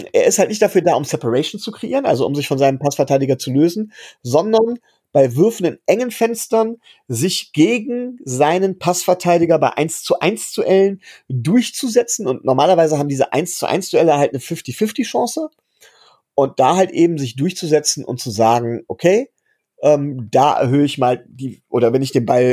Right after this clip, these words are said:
in so eine Situation werfe, erhöhe ich die, die fifty fifty Chance auf mehr und er schafft es dann halt, diese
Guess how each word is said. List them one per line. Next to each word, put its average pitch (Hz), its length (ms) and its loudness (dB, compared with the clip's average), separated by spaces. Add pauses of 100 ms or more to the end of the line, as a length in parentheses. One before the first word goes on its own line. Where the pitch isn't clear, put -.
in 123 80 -6
so 123 120 2
eine 143 140 2
Situation 139 500 -2
werfe, 127 260 2
erhöhe 123 260 2
ich 139 60 -2
die, - 120 -12 (200)
die 120 260 0
fifty - 380 -4
fifty 151 300 -4
Chance 131 500 0 (920)
auf 127 240 -2
mehr 170 440 2 (240)
und 135 260 -2
er 123 160 2
schafft - 500 -4
es - 140 -2
dann 151 240 0
halt, 139 320 2 (420)
diese 143 340 0